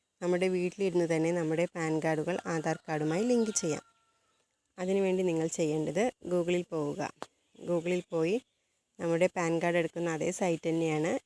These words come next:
ഇൻകം ടാക്സ് ഇ-ഫയലിംഗ്. ഇൻകം ടാക്സ് ഇ-ഫയലിംഗ് എന്ന സൈറ്റിൽ പോവുക.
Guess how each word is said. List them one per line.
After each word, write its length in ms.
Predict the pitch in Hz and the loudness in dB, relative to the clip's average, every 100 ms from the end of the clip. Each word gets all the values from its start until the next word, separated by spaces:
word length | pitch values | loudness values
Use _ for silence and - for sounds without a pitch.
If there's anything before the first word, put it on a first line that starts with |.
| 180 | -2
ഇൻകം 320 | 175 160 175 160 | -2 0 -4 -2
ടാക്സ് 280 | 185 214 - | -2 -4 -8
ഇ-ഫയലിംഗ്. 600 | 180 170 - 160 147 - - _ _ _ _ _ 180 | -8 -8 -4 -2 -2 -4 -10 _ _ _ _ _ -6
ഇൻകം 260 | 175 185 185 | -2 -2 -2
ടാക്സ് 260 | 185 196 _ 170 | -2 -4 _ -8
ഇ-ഫയലിംഗ് 480 | 170 - 170 160 175 | -6 -2 -2 0 0
എന്ന 180 | 156 160 | 0 -2
സൈറ്റിൽ 460 | - 151 143 165 - | -2 -4 -4 -8 -6
പോവുക. 360 | 214 151 170 | -2 -2 -4